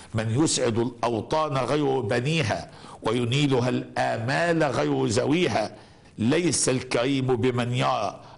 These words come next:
أوطانه نهب العوادي ثم لا يحميها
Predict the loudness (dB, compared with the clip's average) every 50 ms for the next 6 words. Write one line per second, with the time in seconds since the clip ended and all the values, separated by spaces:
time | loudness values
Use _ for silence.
0 | -6 -4 -2 -2 0 -2 -2 0 0 2 2 2 0 0 0 0 0 -2 -2 -4
1 | -6 -14 -20 -20 -10 -4 -2 0 0 0 0 0 0 0 2 2 2 2 2 2
2 | 0 0 0 0 0 -2 -2 -2 -4 -6 -10 -18 -20 -18 -8 -4 0 0 0 2
3 | 0 0 2 2 2 4 2 2 2 2 0 -2 -2 -6 -4 -2 -2 0 0 0
4 | 0 0 0 0 0 -2 -6